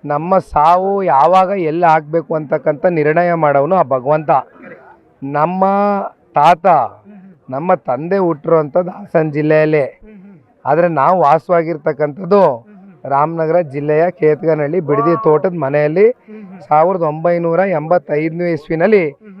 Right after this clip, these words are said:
ಖರೀದಿ ಮಾಡಿದಂಥ ಆ ಜಮೀನಿನಲ್ಲಿ ಈಗಲೂ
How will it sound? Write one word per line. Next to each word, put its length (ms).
ಖರೀದಿ 300
ಮಾಡಿದಂಥ 440
ಆ 140
ಜಮೀನಿನಲ್ಲಿ 800
ಈಗಲೂ 640